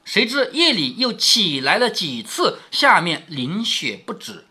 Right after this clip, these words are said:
这是王熙凤的病加重了，她本来就是一直流血，从来没停过，但是因为这一次超级大观园，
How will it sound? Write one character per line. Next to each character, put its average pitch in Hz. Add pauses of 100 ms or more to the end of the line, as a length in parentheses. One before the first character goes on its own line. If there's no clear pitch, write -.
(180)
这 185
是 165
王 143
熙 208
凤 196
的 165
病 151
加 196
重 190
了， 98 (220)
她 -
本 160
来 170
就 254
是 214 (260)
一 359
直 302
流 180
血， 139 (100)
从 240
来 302
没 311
停 208
过， 208 (160)
但 233
是 214
因 247
为 233
这 339
一 190
次 139
超 247
级 180
大 170
观 170
园， 123